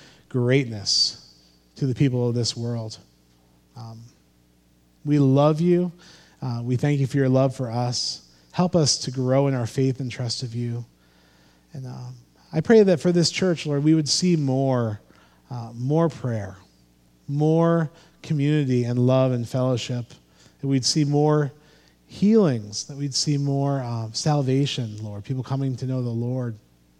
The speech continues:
that we'd see more relationships restored that are broken between people, that the power of, of Jesus and the authority that he's given us would express the kingdom in this church in a special way, and in all the churches that preach Jesus in our city,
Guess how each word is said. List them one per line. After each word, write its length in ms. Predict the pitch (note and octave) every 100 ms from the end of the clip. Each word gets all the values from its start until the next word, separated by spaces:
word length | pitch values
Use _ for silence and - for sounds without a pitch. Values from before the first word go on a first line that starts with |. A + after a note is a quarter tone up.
| _ _ _ -
that 80 | D#3
we'd 140 | D3+
see 160 | - F3
more 280 | D#3 E3+
relationships 800 | D#3+ C#3+ C#3+ C#3+ D#3 B2 C3 A2+
restored 580 | C3 A#2 - C#3 C#3 B2
that 120 | B2
are 80 | A#2+
broken 640 | A2+ B2 A#2+ B2 A#2+ A2
between 360 | G#2+ A#2 B2+ A2+
people, 460 | C3 A#2 A#2 A2+ - _ _ _ _ _ _
that 80 | C#3+
the 120 | C3
power 560 | - D3 D#3 D#3+ D#3+ - - - _ _ -
of, 260 | C3+ B2+ B2+
of 220 | C3 B2
Jesus 480 | A2 C3 C#3+ C3+ -
and 80 | B2+
the 40 |
authority 360 | A#2+ C#3+ D3 C#3+
that 140 | C3+
he's 220 | B2 B2+
given 220 | C3+ B2+
us 160 | B2+ A#2
would 100 | B2+
express 640 | A#2+ - - D3+ D3+ D3+ -
the 140 | C#3+
kingdom 400 | - C#3+ C3+ B2+
in 240 | B2 D#3
this 200 | D3+ C#3+
church 340 | - D3+ C3 -
in 60 |
a 40 | C3
special 520 | - D#3 D3+ E3+ C#3+
way, 360 | B2 A#2 A#2 A#2 _ - - - -
and 120 | D3
in 140 | F#3
all 140 | A#3 A3+
the 100 | F#3+
churches 420 | - E3 - D3
that 100 | C3+
preach 360 | A2+ C#3+ C3 -
Jesus 540 | C3 C3+ A#2+ G#2+ -
in 100 | B2+
our 140 | C3+ C3
city, 500 | - C#3 C3 A2